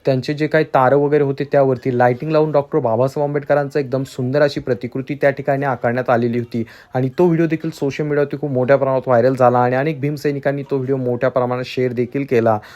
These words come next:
आणि त्यामध्ये डॉक्टर बाबासाहेब आंबेडकरांचा फोटो खूप सुंदरपणे बनविण्यात आलेला होता.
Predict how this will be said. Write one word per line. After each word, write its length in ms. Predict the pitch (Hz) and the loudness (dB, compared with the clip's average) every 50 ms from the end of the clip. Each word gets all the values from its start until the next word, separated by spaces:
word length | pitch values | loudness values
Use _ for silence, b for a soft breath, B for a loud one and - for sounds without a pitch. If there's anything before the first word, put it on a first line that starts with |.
| B B B | B B B
आणि 180 | 127 131 135 135 - | 0 0 0 2 2
त्यामध्ये 340 | 170 170 165 170 160 165 156 | 2 2 2 0 0 0 2
डॉक्टर 260 | 147 139 135 - 147 | 2 0 0 0 0
बाबासाहेब 520 | 131 117 117 127 139 143 135 151 143 131 | 2 2 4 4 4 4 2 0 -2 -2
आंबेडकरांचा 520 | 135 135 135 131 - 127 127 127 120 135 131 | -2 -2 -4 0 0 0 0 0 -2 -4 -4
फोटो 340 | - - 139 135 139 139 - | -2 0 -2 0 0 -2 -4
खूप 160 | 143 139 135 | -4 -8 -8
सुंदरपणे 560 | - - 123 117 120 123 131 123 127 127 123 123 | -6 -6 -4 -2 2 2 2 2 2 2 0 2
बनविण्यात 460 | 117 117 113 113 113 127 139 139 139 | 2 2 0 2 0 0 0 4 4
आलेला 280 | 123 113 113 113 123 | 4 4 4 4 4
होता. 540 | 127 117 107 107 104 - 110 104 98 98 113 | 2 4 2 0 2 2 2 2 2 0 -4